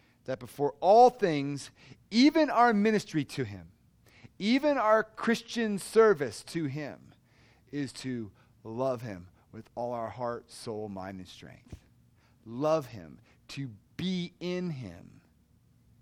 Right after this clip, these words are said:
before we do anything. And it's the first question for every Christian,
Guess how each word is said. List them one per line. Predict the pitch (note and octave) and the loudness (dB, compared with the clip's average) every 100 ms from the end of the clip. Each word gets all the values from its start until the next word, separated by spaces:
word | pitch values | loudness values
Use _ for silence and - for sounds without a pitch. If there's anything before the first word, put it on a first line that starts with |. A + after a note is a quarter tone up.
| _ _ | _ _
before | - - B2+ | -20 -8 -6
we | A#2 | -6
do | G#2 A2+ G#2+ | -8 -10 -10
anything. | F#2 A2 G2 D2+ C#2 - - _ _ _ _ _ _ - | -10 -10 -12 -14 -20 -20 -20 _ _ _ _ _ _ -16
And | B2+ | -14
it's | - | -14
the | |
first | - E3+ D#3 | -4 -2 -2
question | - F3 D#3+ - D#3 | 0 0 0 -4 -2
for | E3 | 2
every | E3 E3+ | 4 4
Christian, | F3+ D#3+ - A2 | 2 0 -2 -10